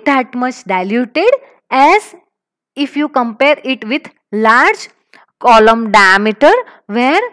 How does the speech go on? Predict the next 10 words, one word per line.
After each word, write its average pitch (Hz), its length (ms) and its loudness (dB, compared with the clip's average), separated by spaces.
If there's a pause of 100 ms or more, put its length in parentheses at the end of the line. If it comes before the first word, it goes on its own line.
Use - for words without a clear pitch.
(200)
the 233 460 0
amount 262 640 2
or 233 240 0
volume 214 460 0
of 330 140 -2
mobile 214 400 -2
phase 226 320 -8
will 190 180 -12
be 330 380 -10
more. 233 360 -2